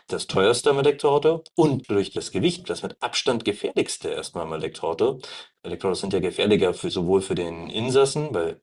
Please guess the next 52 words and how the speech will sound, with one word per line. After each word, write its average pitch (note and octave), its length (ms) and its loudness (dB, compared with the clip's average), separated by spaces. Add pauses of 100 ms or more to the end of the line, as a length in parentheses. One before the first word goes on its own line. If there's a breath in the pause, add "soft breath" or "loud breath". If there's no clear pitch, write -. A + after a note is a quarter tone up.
wenn E2 100 -10
die D2 100 -12
brennen, G2 340 -4
dann F#2 160 -4
brennen F2 240 -4
sie E2 100 -4
richtig. D#3+ 500 -4 (400 loud breath)
Ich - 120 -12
hab - 80 -12
das - 140 -10
einmal E2+ 220 -8
gesehen, F#2+ 480 -4
da F2+ 300 -4
wird F#2 160 -6
man, F2 240 -8 (100)
also, E2 440 -8
da, F2 160 -8
ich - 220 -18
war E2+ 120 0
froh, G#2 220 0
dass G#2 240 0
kein G#2 320 -8
Kind B2+ 260 -6
drin F2 140 -2
saß, G2 260 -4
das - 160 -14
hätte F2+ 140 -8
sie - 80 -8
mich D#2+ 100 -8
nicht E2+ 120 -8
mehr A#2 100 0
geschafft. D3 400 -4 (600 loud breath)
Und G#2+ 200 0
genauso G#2 320 4
auch G2+ 80 2
für - 100 0
die G2 140 2
Außenstehenden, B2 680 0
weil F#2 80 2
sie F#2+ 120 -4
meistens F#2 380 -4
viel A#2 280 -6
größer F#2 320 -2
und F#2+ 100 -4
schwerer F#2+ 360 0
sind A2+ 260 -4
für - 80 -8
die G2 120 -4
gleiche E2+ 280 -6
Menge F2 200 -8
an G#2+ 60 -6
Innenraum. D#2+ 540 -6